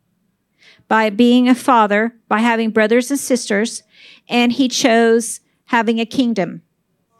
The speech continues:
And those two things are, they're very telling for the Godhead. One is that he wants for you to be so close as a father and a daughter, or son and, um, son and father.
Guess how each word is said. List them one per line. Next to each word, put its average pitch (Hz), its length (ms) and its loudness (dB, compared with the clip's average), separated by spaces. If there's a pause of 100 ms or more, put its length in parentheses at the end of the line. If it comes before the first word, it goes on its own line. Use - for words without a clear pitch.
(380)
And 240 380 0
those 254 320 2
two 320 680 -2
things 285 580 -2
are, 202 160 -2
they're 226 260 -4
very 254 300 -2
telling 240 720 -6
for 233 440 -2
the 226 120 -6
Godhead. 240 520 -2
One 254 380 -2
is 214 140 -6
that 233 80 -4
he 240 200 -4
wants 233 280 -4
for - 100 -10
you 233 140 0
to 220 80 -2
be 208 180 -2
so 202 260 -2
close 208 720 0 (180)
as 240 300 0
a 233 60 -2
father 214 640 -2 (400)
and 214 180 -4
a 202 80 -4
daughter, 208 500 0
or 190 80 -4
son 220 420 -4
and, 208 300 -8 (120)
um, 190 340 -4
son 208 300 -6
and 190 180 -8
father. 202 480 -4